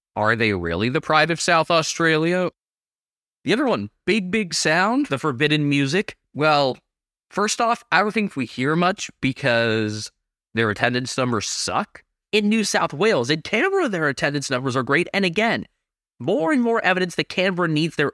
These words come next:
Speaker 2: own team to support. They deserve it. And hopefully by having the Giants at the showground for all their home games, they could be able to build up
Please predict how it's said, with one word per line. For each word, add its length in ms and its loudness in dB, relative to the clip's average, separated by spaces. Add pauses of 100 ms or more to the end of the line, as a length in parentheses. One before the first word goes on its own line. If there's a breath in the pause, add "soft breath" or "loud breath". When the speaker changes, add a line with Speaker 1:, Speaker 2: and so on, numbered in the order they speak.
Speaker 2:
own 240 -2
team 280 -2
to 100 -2
support. 500 -2 (340)
They 120 2
deserve 380 2
it. 120 -4
And 180 -2 (160)
hopefully 420 0
by 220 0
having 580 0 (220)
the 60 0
Giants 480 0 (140)
at 160 -2
the 80 -2
showground 600 0
for 140 0
all 100 2
their 120 0
home 240 -2
games, 260 0
they 120 0
could 180 -2
be 100 0
able 160 0
to 100 -4
build 320 0
up 160 0